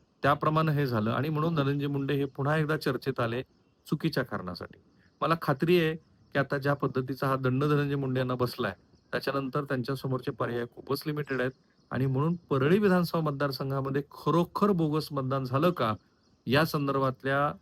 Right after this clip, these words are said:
याचिकेला त्यांना उत्तर द्यावंच लागेल. त्यांच्या कौटुंबिक कलहासंदर्भातला निवाडा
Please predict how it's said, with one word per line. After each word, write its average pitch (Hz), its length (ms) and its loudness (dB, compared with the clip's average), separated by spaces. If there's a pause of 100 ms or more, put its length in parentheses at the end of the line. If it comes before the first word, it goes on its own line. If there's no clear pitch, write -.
(140)
याचिकेला 131 640 -2
त्यांना 131 300 -2
उत्तर 135 400 -2
द्यावंच 127 500 2
लागेल. 98 240 -2 (580)
त्यांच्या 147 300 2
कौटुंबिक 160 800 0 (160)
कलहासंदर्भातला 135 800 0
निवाडा 127 480 0